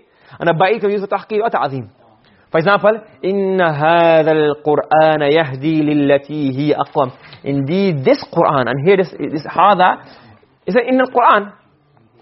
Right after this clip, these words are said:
will, will be enough in it. But إن هذا القرآن يهدي, it guides towards that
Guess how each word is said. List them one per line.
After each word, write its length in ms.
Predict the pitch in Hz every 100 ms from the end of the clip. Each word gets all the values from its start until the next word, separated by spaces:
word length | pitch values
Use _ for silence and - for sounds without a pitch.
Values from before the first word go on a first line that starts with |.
| -
will, 480 | 160 - 151 170 160 -
will 140 | 175
be 80 | 202
enough 160 | 247
in 80 | 262
it. 160 | 160 - _ _ _
But 100 | 143
إن 300 | 160 190 165
هذا 460 | 147 165 190 185 160
القرآن 760 | 156 147 - 123 160 170 135 - _ _
يهدي, 460 | 151 208 202 226 208
it 180 | 160 139
guides 400 | 175 208 226 214 -
towards 440 | 202 196 202 143
that 180 | 196